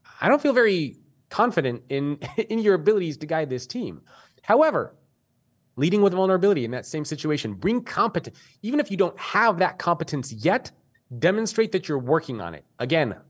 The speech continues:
first-time leader, "Hey, I'm excited to be leading this team.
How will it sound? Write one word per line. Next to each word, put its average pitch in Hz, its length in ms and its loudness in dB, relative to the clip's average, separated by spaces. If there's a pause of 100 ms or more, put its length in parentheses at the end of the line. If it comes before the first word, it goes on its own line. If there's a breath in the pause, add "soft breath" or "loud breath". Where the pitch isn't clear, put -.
(100)
first-time 160 500 0
leader, 120 320 -2 (340 soft breath)
"Hey, 170 360 2
I'm 135 120 -6
excited 151 300 0
to 147 80 0
be 139 80 -4
leading 139 260 -2
this 113 160 -8
team. 214 420 -4